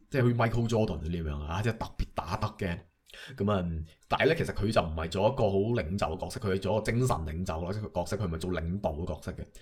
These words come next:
佢呢就係，啊，有乜事你最後尾你可以靠佢啊，佢就打最好嗰個嚟嘅，下。咁啊，但係呢，誒，即係你話要有啲乜嘢要幫手咧點嘅話呢，啊，你俾個波佢啦，佢又自己去搞掂㗎啦。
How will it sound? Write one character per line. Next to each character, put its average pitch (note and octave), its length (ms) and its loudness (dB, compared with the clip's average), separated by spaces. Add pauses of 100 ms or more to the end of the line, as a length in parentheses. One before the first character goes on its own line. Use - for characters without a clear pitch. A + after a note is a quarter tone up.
(240)
佢 B2 60 4
呢 C#3+ 140 8
就 C3 100 6
係， E2+ 40 6
啊， E2+ 180 6
有 - 60 6
乜 D#3 100 6
事 A#2 220 6
你 A#2 60 8
最 B2+ 100 4
後 B2+ 80 6
尾 C#3 140 6
你 A2+ 60 6
可 C3 120 8
以 B2+ 80 10
靠 A2+ 220 8
佢 A2+ 160 6
啊， A2+ 260 12
佢 A2+ 100 4
就 A2+ 140 6
打 F#2+ 240 4
最 A2+ 180 4
好 G#2 80 4
嗰 A2+ 320 4
個 F2 60 -2
嚟 E2+ 60 -6
嘅， F2 260 -4
下。 F#2+ 240 0 (300)
咁 C3+ 100 2
啊， G2 180 4 (120)
但 G#2+ 160 10
係 C3 60 10
呢， D#3+ 120 10 (220)
誒， F2 240 0
即 D3 100 2
係 G2 260 4 (140)
你 G#2 140 2
話 F#2 340 6
要 F#2+ 60 0
有 G2+ 420 4
啲 B2+ 100 4
乜 B2+ 120 6
嘢 G#2 180 4
要 G#2+ 60 2
幫 B2 280 4
手 A#2 200 2
咧 A2 100 6
點 G#2 120 2
嘅 A2 140 2
話 F#2 120 4
呢， G#2 100 6
啊， F#2 180 4
你 A2 120 4
俾 C3 160 6
個 C#3+ 80 10
波 C#3 200 12
佢 C3 80 10
啦， C3 160 12
佢 A#2 140 8
又 A2 160 6
自 G#2 140 -2
己 G2+ 60 4
去 A2+ 260 4
搞 G#2+ 200 0
掂 A#2 160 0
㗎 F#2 60 0
啦。 E2+ 240 -2